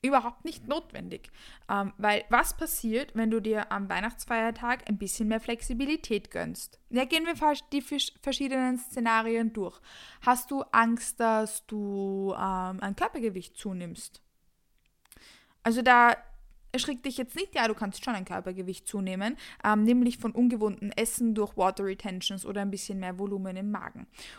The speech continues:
Um ein Kilo an Körperfett zuzunehmen, müsstest du über, musst, müsstest du um die siebentausendfünfhundert Kalorien on top zu dir nehmen. Das heißt, du müsstest am Weihnachtsfeiertag knappe ten K Calories essen,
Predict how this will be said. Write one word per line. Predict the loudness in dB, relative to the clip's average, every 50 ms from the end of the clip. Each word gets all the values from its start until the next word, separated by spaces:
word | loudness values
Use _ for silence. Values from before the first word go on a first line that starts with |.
| -20 -6
Um | _ 6 6 6 6 4 -2 4
ein | 6 6 6 6 4 0 -6
Kilo | -8 -4 0 2 2 4 4 2 2 0 -2
an | -2 -2 -2
Körperfett | -4 -2 -2 -2 0 0 -2 -4 -2 -4 -6 -6 -6
zuzunehmen, | -8 -8 -8 -6 -6 -4 -4 -2 -2 -2 -2 0 2
müsstest | 2 2 0 0 -4 -6 -8 -6 -6
du | -8 -8 -8 _
über, | 2 4 6 6 8 8 6 6 6 4 -2 -10 -12 -10 -10 -10 -10 -14 -4 -2
musst, | 0 0 0 -2 0 2
müsstest | 2 2 2 -2 -8 -4
du | 0
um | 2 2 6
die | 6 6
siebentausendfünfhundert | 6 6 2 -2 -4 -2 2 2 2 2 2 -2 -6 -6 -8 -8 -6 -6 -2 0 0 0 -2 -4
Kalorien | -2 0 2 4 2 2 2 2 2 2 2 0 -4 -8 -18 -20 -20 -20 _ -20 -20 0 _
on | 6 6 6 6
top | 0 -4 2 6 6 6 6 4 -2 -8
zu | -2 0 0
dir | 2 2 0
nehmen. | 0 0 -2 -2 -4
Das | -6 -4 -2
heißt, | -2 -4 -2 -2
du | -4
müsstest | -4 -4 -4 -4 -6 -6 -4 -4
am | -2 0
Weihnachtsfeiertag | 0 0 0 0 -2 -4 -8 -8 -6 -4 -4 -4 -2 -4 -4 -4
knappe | 0 0 0 2 2 0 -4 -4 -8
ten | -6 0 0 0 0 0 -6 -6
K | -4 -2 0 0 0 0 -4 -8 _ _ _ _ _ _ -12
Calories | -2 0 0 2 2 2 2 0 -2 -2 -6 -6
essen, | -6 -4 -2 -2 -2 -2 -2 -2 -4 -4